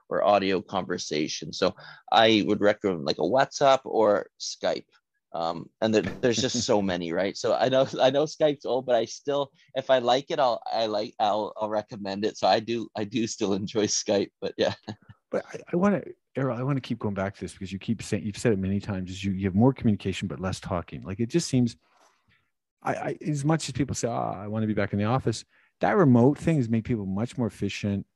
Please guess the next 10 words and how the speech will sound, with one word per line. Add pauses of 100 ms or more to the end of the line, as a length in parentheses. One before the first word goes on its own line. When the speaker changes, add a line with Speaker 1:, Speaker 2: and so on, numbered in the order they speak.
(180)
Speaker 2:
um,
you
know,
for
Speaker 1:
Mm-hmm.
Speaker 2:
many
levels,
right?
And
that